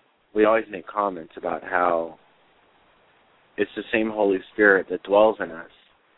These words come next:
that raised Christ Jesus from the dead, which is true. And it's the same Holy Spirit that the Bible says dwells in us that was there at the beginning of the world when God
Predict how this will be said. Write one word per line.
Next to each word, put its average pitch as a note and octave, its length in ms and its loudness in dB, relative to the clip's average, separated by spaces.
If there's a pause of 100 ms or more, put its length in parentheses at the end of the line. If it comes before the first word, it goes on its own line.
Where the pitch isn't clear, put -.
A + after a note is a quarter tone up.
(920)
that F#2+ 440 2
raised G#2 340 0
Christ F#2+ 320 -6 (100)
Jesus F2+ 280 -16 (100)
from E2+ 160 -18
the E2+ 80 -20
dead, D#2+ 400 -6 (720)
which G#2 220 -2
is G2 100 -2 (160)
true. A#2+ 300 2 (920)
And G#2+ 180 0
it's G#2 160 -2
the G#2+ 80 -12 (100)
same G#2+ 160 -2
Holy G2+ 320 -4 (120)
Spirit F#2 480 0
that F#2+ 200 -8
the F#2 40 -14
Bible F2+ 440 2
says F#2 100 -6 (140)
dwells F2 260 2
in E2+ 100 -10
us D#2+ 240 -16 (180)
that F2+ 320 -4
was F2+ 240 -8
there F2+ 560 2 (1300)
at A2 140 0
the G#2 60 2
beginning G2 420 -2
of F#2 120 -4
the F#2 80 2
world G2 400 2 (140)
when F2+ 400 -12 (160)
God F#2 340 0